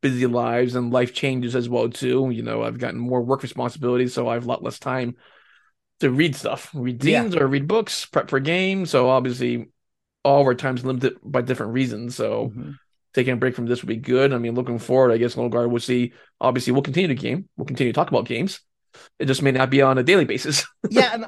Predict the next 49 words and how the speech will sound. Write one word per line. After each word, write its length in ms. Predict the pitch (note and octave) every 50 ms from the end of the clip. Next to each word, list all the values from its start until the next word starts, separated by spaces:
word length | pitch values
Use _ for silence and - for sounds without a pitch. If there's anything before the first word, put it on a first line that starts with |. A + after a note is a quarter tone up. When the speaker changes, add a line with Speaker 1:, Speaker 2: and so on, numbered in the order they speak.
| - _
Speaker 2:
I, 220 | - A#3 B3+ - A#3+
we're 140 | C4 C#4+
gonna 140 | D4 D#4 D4+
be 120 | C4 C#4 B3
back 240 | G3+ A#3 A3 A3+
here 200 | A3 A3+ A3+ G#3
talking 320 | - - G3+ F3+ F#3 F#3 F3
about 280 | E3 D#3+ C#3+ C3+ C#3
games 440 | C3+ D3+ D3+ D#3 C#3+ C#3 C3 C3 A#2
on 400 | A#2 - C3+ D3 D3+ D3 D3+ D3+ C#3+
a 160 | - - A#2+
po-, 120 | - C#3+
and 440 | C3 A#2 C#3+ D3 - - D#3 D3 - -
I, 100 | - D#3 - -
I, 120 | F3+ F#3 -
I'm 140 | - G3+ C#4 D#4
gonna 140 | E4 D#4+
be 120 | C#4 D4 C#4+
a 80 | C4
hundred 260 | A3+ A#3+ B3+ B3+ C4 -
percent 300 | A3 G#3 - A#3 G3+ -
honest. 460 | G3+ A3 A3+ G3 C#3 B2+ - - -
I'd 160 | - F3+ F3+
like 200 | G3 G#3 A#3+ B3
to 80 | - F3
talk 240 | E3+ F#3+ G3 G3+ G3+
about 180 | F3+ F#3 F3+ C3+
the 80 | D3+
name 260 | D#3 D#3+ E3+ F3+ F#3 F3
of 60 | D3
the 60 | -
podcast 580 | - - G3+ A3 A3+ F#3+ - - D3 B2+ B2 -
for 200 | - - C3 A2+
a 80 | A2+ G#2+
minute, 340 | F#2+ G2+ G2+ G#2 A2 - - _ _ _ _ _ _ _ _ _ _ _ _ _ _ _ _ _ - D3
because, 580 | D#3 F3 D#3+ F3 F3+ F3 E3 D#3 C3 A#2+ - -
uh, 140 | - D#3 D#3
when 180 | D3+ D#3 F3 F3+
I 100 | F#3 F#3+
come 260 | F3+ A3 A#3 A#3+ A3
back, 260 | A3 A3 G#3 F#3+ -
I 100 | D#3 E3
don't 340 | D3 D#3 F3+ F#3 F#3 E3+ - _ _
feel 180 | - F3+ F#3 F3
like 200 | E3 E3 D#3+ -
I 120 | C#3 E3
should 260 | D#3+ - - D#3 D3+
use 420 | C#3+ C3+ A2+ C#3 E3 F3+ F3 D3+ B2+
the 180 | D3+ D#3 C#3